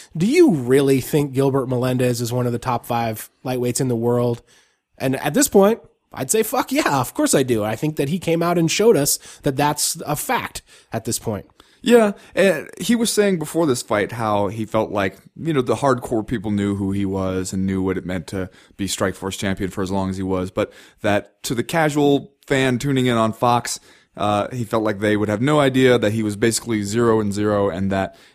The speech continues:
Speaker 2: you win this fight and it validates everything that you've done, and if you don't, then,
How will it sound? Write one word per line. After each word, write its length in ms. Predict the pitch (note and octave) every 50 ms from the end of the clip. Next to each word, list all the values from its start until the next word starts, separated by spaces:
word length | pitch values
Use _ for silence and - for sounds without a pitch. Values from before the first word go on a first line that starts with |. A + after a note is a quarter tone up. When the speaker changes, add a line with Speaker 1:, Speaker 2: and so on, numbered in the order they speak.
| _
Speaker 2:
you 140 | _ - G#2
win 240 | G#2+ C3 C#3 C3 B2+
this 200 | B2 B2+ B2 -
fight 360 | - - G#2 G#2 G2+ D#2+ A#1
and 100 | C2+ G2+
it 140 | G2+ F#2+ F#2
validates 720 | G2 G#2+ G#2+ A2 G#2+ G#2 G#2 G2 G2+ G2 - - - - - _ _ _ _ _
everything 340 | - G#2+ G2+ G#2 - - G#2
that 160 | G#2 F#2+ -
you've 80 | F#2 F#2+
done, 300 | G#2+ G2+ F#2+ F#2+ F#2 F2+
and 200 | - - F#2 F#2+
if 80 | F#2 G2+
you 80 | G2
don't, 420 | F#2+ G#2+ A2+ G#2+ A2 G#2 - - -
then, 380 | G#2 G2 F#2+ F#2+ F#2+ F2+ F#2